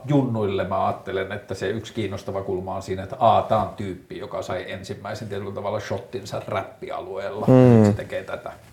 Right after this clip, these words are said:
Speaker 1: Se on
Speaker 2: Mm.
Speaker 1: vitun inspiroivaa.
Speaker 2: Jep.
Speaker 1: Hei, hyvää kesää, kiitos kun tulit ja niinku,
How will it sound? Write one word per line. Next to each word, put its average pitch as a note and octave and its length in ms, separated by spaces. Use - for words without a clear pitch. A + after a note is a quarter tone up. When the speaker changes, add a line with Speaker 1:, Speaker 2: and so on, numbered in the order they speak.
Speaker 1:
Se A2 120
on A2 80
Speaker 2:
Mm. G#2+ 140
Speaker 1:
vitun - 260
inspiroivaa. - 720
Speaker 2:
Jep. C#3 100
Speaker 1:
Hei, C#3 360
hyvää - 220
kesää, B2+ 560
kiitos D3+ 260
kun A#2 100
tulit A#2 380
ja A2 260
niinku, A2 520